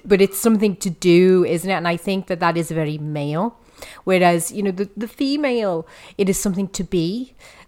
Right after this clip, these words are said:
Like, we're, we're going into the bougie yoga studio and we're surrounded by beautiful, unaffordable products and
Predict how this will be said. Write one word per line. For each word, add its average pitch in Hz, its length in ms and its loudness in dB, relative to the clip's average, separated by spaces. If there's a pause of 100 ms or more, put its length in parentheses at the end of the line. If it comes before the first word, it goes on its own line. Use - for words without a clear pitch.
Like, 180 160 0
we're, 196 380 4
we're 190 520 0 (580)
going 185 300 0
into 175 320 -4
the 196 40 -6
bougie 175 800 -2 (160)
yoga 175 400 0
studio 156 960 -2 (100)
and 151 640 -6 (440)
we're 180 100 0
surrounded 170 800 -4
by 160 540 -4 (240)
beautiful, 185 800 0
unaffordable 170 800 0
products 160 800 -4
and 151 460 -6